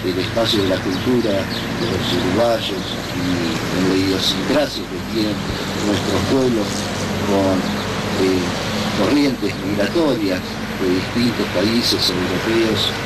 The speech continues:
y de, y de Latinoamérica, que en el resumen de esta comunidad zarateña se da en esta asociación de colectividades.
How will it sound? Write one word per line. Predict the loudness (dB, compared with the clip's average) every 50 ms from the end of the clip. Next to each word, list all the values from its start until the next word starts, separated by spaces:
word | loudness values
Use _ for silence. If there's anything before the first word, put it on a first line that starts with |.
| -4 -2
y | -2
de, | 0 0 0 0 0 0 -2 -2 -4 -4 -4 -2 -2 0
y | 0 0
de | 2 2
Latinoamérica, | 0 0 0 -2 -2 0 0 0 2 0 0 0 0 0 0 0 -4 -6 -6 -6 -4 -4 -6 -6 -6 -6 -4 -4 -4 -4 -4 -4 -4 -4 -2 0
que | 2 2 4 4 4 2 0 0 -4 -6 -8 -8 -6 -6 -6 -6 -6 -6 -6 -6 -6 -6 -6 -6 -6 -2 0 0
en | 0 2 2 2 2
el | 2 2 0 0 0
resumen | 2 2 2 4 4 4 4 4 4 2 2 2 0 0 0 -4 -6 -10 -10 -10 -8 -6 -2
de | 0 0 0
esta | 0 0 -2 -2
comunidad | 0 0 -2 0 0 0 2 2 2 0
zarateña | 0 -2 0 0 0 0 2 2 2 2 2 2 2 0 0 -4 -8 -10 -10 -10 -10 -8 -6 -2
se | 0 2 2
da | 4 4 2 0 -2 -6 -10 -14 -14 -12 -10 -8 -6
en | -4 -4 -4
esta | -4 -2 -2 -2
asociación | 0 0 -2 0 -2 -2 0 0 0 0 0 0
de | 0 2
colectividades. | 2 2 2 0 -2 -2 -2 0 2 2 2 2 2 0 0 -2 -6